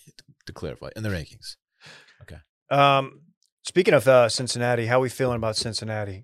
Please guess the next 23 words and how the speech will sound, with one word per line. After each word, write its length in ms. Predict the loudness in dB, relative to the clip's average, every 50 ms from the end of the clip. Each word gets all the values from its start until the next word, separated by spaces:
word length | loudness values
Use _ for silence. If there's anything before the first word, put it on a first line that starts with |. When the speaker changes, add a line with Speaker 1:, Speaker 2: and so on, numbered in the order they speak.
| _ -2
Speaker 2:
Like, 180 | 2 2 4 4
are 80 | 6
they, 160 | 6 6 6 4
can 180 | 2 0 2
that 140 | 2 2 4
be 80 | 2 2
the 100 | 0 0
team 220 | -2 -2 -2 -2 -2
that 100 | -2 -2
we 120 | -2 -2 0
hop 240 | 2 0 0 0 -2
on? 200 | -2 -2 -2 -4
We, 80 | -4 -4
who 160 | -4 -2 0
did 120 | 0 2
we 80 | 4 6
hop 200 | 6 6 6 6
on 140 | 4 2 2
last 260 | 2 0 0 0 -2
year? 60 | -6
Was 80 | -8 -8
it 100 | -8 -2
Coastal? 540 | 2 4 4 4 2 0 0 0 -2 -2